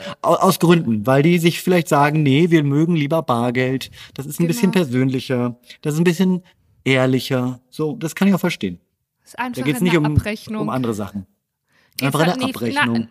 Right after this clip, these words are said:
Speaker 2: na, nein, da, nein,
Speaker 1: Geld
Speaker 2: da
Speaker 1: wird, na,
Speaker 2: darf man gar
Speaker 1: nee, nee.
Speaker 2: m-, äh,
Speaker 1: Nee.
Speaker 2: äh, auch wenn
Speaker 1: Steuern
Speaker 2: dann
Speaker 1: das,
Speaker 2: die,
Speaker 1: na, ver-
Speaker 2: na, m-, wenn die Preise auch andere sind, als die, die angeschlagen sind, das ist auch nicht komisch. Das ist nicht
Speaker 1: Das ist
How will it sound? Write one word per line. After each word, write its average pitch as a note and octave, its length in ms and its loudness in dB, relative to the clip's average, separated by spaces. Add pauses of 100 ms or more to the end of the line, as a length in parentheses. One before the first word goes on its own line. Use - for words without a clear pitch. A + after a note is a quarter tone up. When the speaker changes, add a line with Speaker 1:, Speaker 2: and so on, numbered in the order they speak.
(100)
Speaker 2:
na, A#3 60 -12
nein, A3 520 -8 (140)
da, C4 180 -4 (140)
nein, B3 120 -4
Speaker 1:
Geld C#3+ 180 2
Speaker 2:
da D3 40 0
Speaker 1:
wird, C3+ 100 -2
na, D3 100 0
Speaker 2:
darf - 220 -6
man B3 140 -6
gar A#3+ 160 0
Speaker 1:
nee, G#3+ 60 -2
nee. G#3 160 -4
Speaker 2:
m-, - 60 -14 (960)
äh, A#3 40 -2
Speaker 1:
Nee. A#3 60 -2
Speaker 2:
äh, A#3+ 220 -8 (460)
auch - 180 2
wenn C#4+ 120 4
Speaker 1:
Steuern C4+ 40 2
Speaker 2:
dann C4+ 120 2
Speaker 1:
das, B3+ 40 0
Speaker 2:
die, C4 120 0
Speaker 1:
na, - 140 0 (180)
ver- - 160 -10 (1200)
Speaker 2:
na, C#4+ 80 -4
m-, D4 60 -8 (180)
wenn B3+ 160 -2
die B3+ 80 -4
Preise B3+ 460 -2
auch A#3+ 200 -6
andere B3+ 360 -10
sind, A#3 200 -8
als A3+ 160 -10
die, A#3+ 80 -10
die A3+ 160 -12
angeschlagen A#3 640 -6
sind, A3 220 -6
das B3 100 -8
ist - 80 -8
auch B3 160 -8
nicht B3+ 180 -10
komisch. F#3+ 540 -10
Das A#3+ 140 -6
ist - 60 -14
nicht C4 280 -10 (280)
Speaker 1:
Das C#3+ 120 -4
ist D#3 280 -6